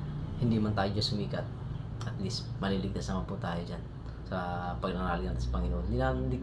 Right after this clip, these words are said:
hindi natin kailangan magpasikat tayo. Ang kailangan po natin ay manampalataya tayo sa Panginoon Diyos. Totoo lang po,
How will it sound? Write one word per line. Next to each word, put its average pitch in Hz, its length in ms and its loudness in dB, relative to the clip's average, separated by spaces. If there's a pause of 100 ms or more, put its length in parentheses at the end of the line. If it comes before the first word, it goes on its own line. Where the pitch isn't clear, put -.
hindi 135 160 4
natin 127 240 2
kailangan 120 320 0
magpasikat 113 320 -2
tayo. - 240 -2 (640)
Ang 101 160 -4
kailangan 98 320 0
po 101 80 -2
natin 110 480 0
ay 98 80 -4
manampalataya 90 640 -2
tayo 85 160 -4
sa - 80 -2
Panginoon 90 400 -2
Diyos. 92 320 -4 (160)
Totoo 101 240 -2
lang 101 240 2
po, 95 160 0